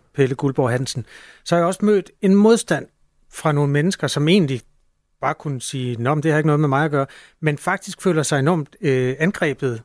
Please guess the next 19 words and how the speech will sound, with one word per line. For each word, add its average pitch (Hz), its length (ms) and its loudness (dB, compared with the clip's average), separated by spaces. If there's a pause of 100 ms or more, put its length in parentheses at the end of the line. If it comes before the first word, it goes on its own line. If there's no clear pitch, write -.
ved, 151 140 4
at 143 120 0
der 139 80 0
er 131 40 0
nogen, 147 260 2
der 143 80 0
siger, 135 220 -2
"Nu 147 120 2
drikker 147 360 0
vi 131 100 -6
ikke 151 180 -4
i 151 40 -2
december." 139 440 -2 (840)
Jeg 143 120 0
ved 208 140 4
ikke, 196 140 0
om 165 100 0 (140)
du, 165 180 4
øh, 156 140 2